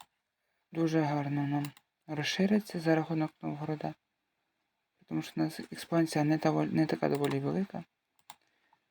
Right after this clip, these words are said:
Просто берем. Хай буде. Ми таракань. І все. І зараз Новгород дізнається, що таке істинне освобождення. Ну, хоча заради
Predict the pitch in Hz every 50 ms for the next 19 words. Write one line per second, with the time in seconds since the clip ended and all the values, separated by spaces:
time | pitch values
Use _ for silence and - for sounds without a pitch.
0 | _ _ _ _ _ _ _ - 202 196 - - - - 156 170 180 190 190 196
1 | 196 202 196 196 - - - - _ _ _ _ _ _ _ _ _ _ _ _
2 | _ _ _ _ _ _ _ _ _ _ _ - 170 160 160 156 165 170 165 -
3 | 160 190 180 _ _ _ _ _ - 165 165 160 160 156 156 - - 170 170 175
4 | 175 175 - _ _ _ _ _ _ _ _ _ _ _ _ - - _ _ _
5 | _ _ _ _ _ _ _ _ _ - 190 202 175 - - - - 208 202 196
6 | 190 180 180 175 - _ _ _ _ _ _ _ _ _ _ _ - 175 170 175
7 | 175 175 180 175 165 - - 190 190 180 175 175 180 - - - - _ _ _
8 | - - - - _ - - _ _ _ - - _ _ _ _ _ _ _ _
9 | _ _ _ _ _ _ _ _ _ _ _ - 170 170 165 175 175 170 165 160
10 | 156 151 - 156 - - - - 165 165 - 165 - - _ - 170 160 - -
11 | - 160 151 151 156 156 - 160 160 - - - 165 160 156 165 160 156 156 160
12 | 156 151 147 139 139 139 139 139 143 165 175 - - _ _ _ _ _ _ _
13 | _ _ _ _ _ _ _ _ _ _ 156 - 160 143 143 139 - - 151 147
14 | 143 143 143 139 - -